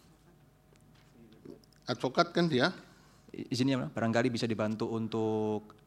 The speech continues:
Speaker 2: unmute. Nampaknya beliau ada yang ingin disampaikan.
Speaker 1: Ya, silakan.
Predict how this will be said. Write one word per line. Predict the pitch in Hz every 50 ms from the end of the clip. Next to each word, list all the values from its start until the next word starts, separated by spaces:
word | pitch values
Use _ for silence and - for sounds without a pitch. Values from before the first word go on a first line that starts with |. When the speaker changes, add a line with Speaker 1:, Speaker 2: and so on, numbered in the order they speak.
| -
Speaker 2:
unmute. | 117 117 117 117 120 143 - - - - - - - _ _ _ _ _ _ _ _ _ - _ - _ _ _ - - _ - - -
Nampaknya | 113 104 - - 113 120 123 117
beliau | 101 104 110 120 113
ada | 104 104 98 101 98 98 98 95 - - -
yang | 107 104 104
ingin | 101 101
disampaikan. | - 95 101 98 - 110 120 - - - - - - - - - _ _ _ _ _ - - _ _ _ -
Speaker 1:
Ya, | 143 131 117
silakan. | 113 - - 156 151 143 147 156 117